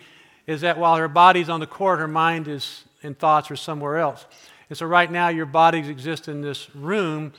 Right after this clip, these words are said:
but I have no idea where your mind is. It could be out wandering the cosmos somewhere. And so we're all very used to living on planet Earth. It's all we've ever known. And even if you've traveled widely on the planet, rel-, relatively speaking,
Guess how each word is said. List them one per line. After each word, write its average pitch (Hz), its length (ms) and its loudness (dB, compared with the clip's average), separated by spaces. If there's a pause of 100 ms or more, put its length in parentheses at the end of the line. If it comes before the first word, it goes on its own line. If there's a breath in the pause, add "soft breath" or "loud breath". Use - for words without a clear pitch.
(260 loud breath)
but 135 80 -2
I 170 140 6
have 160 120 -2
no 175 140 -2
idea 170 260 0
where 160 100 -4
your 156 100 -6
mind 160 280 0
is. 135 100 -6
It 139 100 -12
could 156 180 -10
be 156 100 -6
out 151 160 2
wandering 151 400 -4
the 139 80 -8
cosmos 139 580 -2
somewhere. 139 480 -8 (600 loud breath)
And 156 80 -8
so 190 160 -2
we're 180 100 2
all 196 280 4
very 190 260 0
used 196 320 -6
to 175 80 -6
living 180 340 -2
on 170 140 0
planet 175 300 -4
Earth. 143 260 -4
It's 147 200 -10
all 165 280 0
we've 170 260 -6
ever 156 280 -4
known. 151 580 -4 (960)
And 151 140 -6
even 165 240 -2
if 165 220 -8
you've 160 160 -8
traveled 160 480 0
widely 151 460 -2
on 143 120 -6
the 135 80 -10
planet, 156 500 -6 (540 soft breath)
rel-, 185 260 4 (140)
relatively 185 480 -2
speaking, 143 640 -8